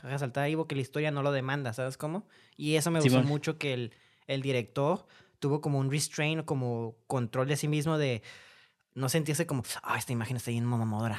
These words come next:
Speaker 1: Ah, ah, como muchos directores, ¿sabes? Como que se la jalan bien. "Véanme,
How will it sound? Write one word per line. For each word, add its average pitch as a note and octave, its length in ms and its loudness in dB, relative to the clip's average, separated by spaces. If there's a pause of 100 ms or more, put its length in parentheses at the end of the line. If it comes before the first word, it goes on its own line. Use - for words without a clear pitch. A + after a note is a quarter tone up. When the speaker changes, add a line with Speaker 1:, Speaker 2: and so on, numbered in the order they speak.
Speaker 1:
Ah, - 240 -2 (200)
ah, - 220 -12
como D3 140 0
muchos C3+ 240 2
directores, D3 440 4
¿sabes? D3 180 2
Como D#3+ 180 -2
que D#3+ 100 -4
se D3 80 -2
la A#2+ 120 2
jalan C3+ 320 -2
bien. B2 200 -2
"Véanme, C#3+ 460 6